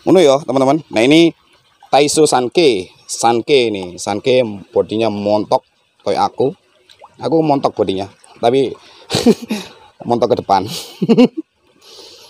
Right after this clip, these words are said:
Nah, ini ya. Kayak gini kualitasnya. Seperti ini, teman-teman. Nah, ini semua ad-, kena. Kalau satu ikan kena, eh,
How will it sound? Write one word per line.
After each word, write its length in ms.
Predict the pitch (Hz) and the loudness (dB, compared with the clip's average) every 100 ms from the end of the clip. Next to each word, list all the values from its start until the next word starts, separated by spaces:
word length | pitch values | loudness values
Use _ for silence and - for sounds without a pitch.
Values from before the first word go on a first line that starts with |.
| _ _ - _ | _ _ -20 _
Nah, 400 | 107 98 92 90 - - _ 92 | -4 -2 -2 -4 -10 -20 _ -2
ini 160 | 113 95 | 0 0
ya. 80 | 110 - _ - - _ _ _ _ _ _ - - _ - | -2 -14 _ -20 -20 _ _ _ _ _ _ -20 -20 _ -18
Kayak 160 | - | -16
gini 320 | - 104 117 175 _ _ | -6 -2 0 -2 _ _
kualitasnya. 560 | 110 98 90 98 113 165 _ _ _ _ _ - - - - - _ _ _ | -4 -4 -2 0 -2 -4 _ _ _ _ _ -20 -18 -18 -18 -20 _ _ _
Seperti 240 | - 92 98 | -18 -10 -6
ini, 160 | 107 | -4
teman-teman. 400 | 90 95 95 113 - _ - | -4 -6 -6 -8 -12 _ -6
Nah, 240 | 92 85 - | -4 -4 -4
ini 240 | 120 170 196 _ - | 0 0 -2 _ -4
semua 560 | - 175 208 240 262 262 - - | -2 2 4 6 4 0 -6 -4
ad-, 200 | 143 - _ - | -4 -6 _ -6
kena. 240 | 151 160 - _ _ - | -2 -2 -4 _ _ -4
Kalau 160 | 135 180 | 0 2
satu 240 | 175 156 160 | 2 2 0
ikan 320 | 165 156 156 | 0 -2 0
kena, 240 | 165 131 123 _ _ _ _ - | 0 0 -2 _ _ _ _ -2
eh, 400 | 117 117 113 120 | 2 2 2 -4